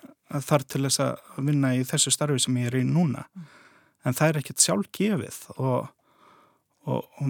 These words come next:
Speaker 1: ma-, og ég þurfti að upplifa alveg höfnun aftur og aftur áður en að ég fékk fyrsta jáið. En, en þ-, eh, það, mér finnst samt sjálfgefið að,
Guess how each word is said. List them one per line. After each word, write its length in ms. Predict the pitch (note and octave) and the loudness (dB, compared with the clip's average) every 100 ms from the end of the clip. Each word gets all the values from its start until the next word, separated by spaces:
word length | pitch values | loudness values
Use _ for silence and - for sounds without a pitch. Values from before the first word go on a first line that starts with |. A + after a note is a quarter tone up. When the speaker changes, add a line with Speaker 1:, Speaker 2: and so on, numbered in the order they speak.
| C3+ | 0
Speaker 1:
ma-, 260 | C#3 C#3+ - | 2 2 0
og 160 | C#3+ | 0
ég 160 | C#3 D#3 | 2 2
þurfti 240 | F3+ - | -2 -2
að 80 | D3+ | -2
upplifa 320 | D#3 D#3 C#3 | 0 0 0
alveg 160 | B2 A#2+ | 0 0
höfnun 360 | E3+ - B2+ A#2+ | 0 0 0 2
aftur 280 | C#3 C3+ | 0 0
og 80 | D#3+ | 0
aftur 200 | - D3+ | 0 -2
áður 120 | A#2+ B2 | 0 2
en 120 | B2 | 2
að 80 | B2 | 0
ég 80 | B2 | -2
fékk 260 | C3+ - | -4 -6
fyrsta 300 | - C3 - | -6 -2 -2
jáið. 460 | A#2+ F3+ F3+ - - - _ _ _ _ _ _ _ | 0 0 0 -2 -4 -10 _ _ _ _ _ _ _
En, 360 | F3+ C#3 C3 C3 - _ - _ _ _ _ _ _ _ _ _ _ _ - | 0 2 4 2 -4 _ -20 _ _ _ _ _ _ _ _ _ _ _ -10
en 240 | - C#3 B2 | 0 2 2
þ-, 220 | - - | -4 -8
eh, 200 | C#3+ C#3 | -6 -6
það, 440 | C3 - D#3+ D#3 - - - _ _ - _ - - - _ | -4 2 4 2 -6 -20 -20 _ _ -20 _ -20 -20 -20 _
mér 200 | C#3+ D3 | 2 2
finnst 280 | G3 - F#3+ | 2 2 0
samt 180 | G3+ | 0
sjálfgefið 720 | - - F#3 - F3+ A3+ D#3 C#3 | 0 2 2 2 2 2 2 2
að, 320 | F3+ F#3 | 2 2